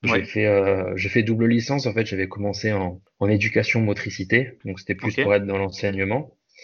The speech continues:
Speaker 2: Mhm.
Speaker 1: Et après, je suis parti, euh, en deux mille dix-sept, je suis parti en entraînement sportif. Donc, j'ai suivi le cursus L deux, L trois.
Speaker 2: Mhm.
Speaker 1: Et en
Speaker 2: Ouais.
Speaker 1: plus de ça, j'ai fait, euh, supplément au diplôme, donc pour avoir la carte pro en force, haltéro, euh, musculation, quoi.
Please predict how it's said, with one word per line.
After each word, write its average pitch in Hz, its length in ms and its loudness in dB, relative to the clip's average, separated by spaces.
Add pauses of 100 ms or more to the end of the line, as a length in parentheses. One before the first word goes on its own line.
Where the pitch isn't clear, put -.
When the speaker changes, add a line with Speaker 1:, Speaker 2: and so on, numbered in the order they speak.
(100)
Speaker 2:
Mhm. 135 300 -6
Speaker 1:
Et 104 80 2
après, 107 340 2
je 131 80 2
suis - 200 -2
parti, 123 640 -6
euh, 98 600 -4
en 98 100 -6
deux 98 100 -4
mille 101 140 -2
dix-sept, 101 300 -4
je - 60 -2
suis 90 120 -6
parti - 340 -6
en 104 140 -2
entraînement 107 420 0
sportif. 117 520 0
Donc, 98 120 -2
j'ai 95 100 -6
suivi - 260 -8
le - 40 -8
cursus - 360 -4
L 95 160 -2
deux, 101 100 0
L 95 140 0
trois. 110 380 0 (440)
Speaker 2:
Mhm. 117 220 -8
Speaker 1:
Et 110 100 4
en 113 60 6
Speaker 2:
Ouais. 110 60 4
Speaker 1:
plus 117 160 2
de 113 80 4
ça, 123 240 2
j'ai 104 140 -4
fait, 110 240 -4
euh, 98 280 0
supplément 107 420 -4
au 104 60 0
diplôme, 104 460 -2
donc 95 180 -10
pour 98 100 -14
avoir 95 160 -8
la 90 60 -12
carte - 260 -8
pro 101 340 -2
en 90 140 -8
force, 98 380 -8
haltéro, 92 560 -2
euh, 90 120 -10 (160)
musculation, 98 540 -2
quoi. - 240 -20